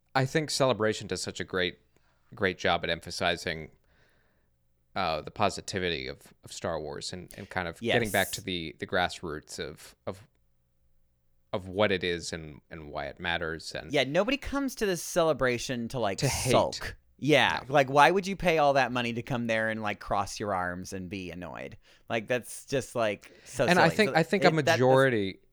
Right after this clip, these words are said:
Speaker 1: I think a vast majority of Star Wars fandom, and we've said this before, they're
Speaker 2: Yes.
Speaker 1: not on Twitter, they're not on social media. They,
Speaker 2: Yes.
Speaker 1: they just love it.
Speaker 2: They just love it.
Speaker 1: And, and that, that's who it's for.
Speaker 2: Yeah.
Speaker 1: And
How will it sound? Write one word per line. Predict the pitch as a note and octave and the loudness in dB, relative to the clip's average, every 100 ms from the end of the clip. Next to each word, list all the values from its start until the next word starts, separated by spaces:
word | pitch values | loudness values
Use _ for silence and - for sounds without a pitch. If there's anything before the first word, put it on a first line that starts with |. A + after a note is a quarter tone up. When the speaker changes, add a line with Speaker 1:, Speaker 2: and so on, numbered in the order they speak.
| _ | _
Speaker 1:
I | B2+ | -8
think | E3 C3 | -4 -4
a | |
vast | G2+ A#2 A#2 A#2 G#2+ | 2 6 6 4 -4
majority | F2 G#2 G#2+ F#2+ F2 | -2 2 2 2 -2
of | D#2+ - - - | -4 -8 -20 -14
Star | - G2+ | -2 -2
Wars | E2+ F2 | -2 -4
fandom, | - F#2+ E2 D#2 | -4 -2 -4 -6
and | |
we've | F#2 - | -8 -8
said | F#2 C#2+ | -8 -8
this | - | -12
before, | - - E2 D2+ E2 _ | -14 -12 -8 -6 -8 _
they're | G2+ | -4
Speaker 2:
Yes. | E2 B2 | 0 0
Speaker 1:
not | C3+ D3+ | 2 2
on | C3+ | 2
Twitter, | G#2+ - F#2 F#2 F2+ | -2 -4 -2 0 -2
they're | A2 | -4
not | C#3 A2+ | -2 -2
on | F#2+ | -4
social | - F#2 - E2+ | -6 -8 -8 -8
media. | E2 E2 E2 | -6 -4 -4
They, | E2 G2+ | -2 0
Speaker 2:
Yes. | C3 F#2+ - - - - C3 | 2 0 -2 -12 -16 -16 2
Speaker 1:
they | D3 | 4
just | C#3+ A#2+ G2+ - | 4 0 -2 -4
love | E2 D2 - | -6 -6 -6
it. | - _ _ - | -8 _ _ -10
Speaker 2:
They | C#3+ | -6
just | E3+ | 0
love | F3 G3 | 2 2
it. | - | -2
Speaker 1:
And, | - _ _ _ _ _ _ _ _ _ _ _ _ _ _ _ _ _ _ - | -10 _ _ _ _ _ _ _ _ _ _ _ _ _ _ _ _ _ _ -4
and | G#2 F2+ F2 - | -4 -2 -6 -2
that, | D#3 - | 0 4
that's | E3+ - | 4 2
who | G2+ | -2
it's | C2+ - | -4 -8
for. | E2 D2+ A1+ - _ _ - | -8 -8 -8 -12 _ _ -2
Speaker 2:
Yeah. | A3+ | 2
Speaker 1:
And | G2 | 2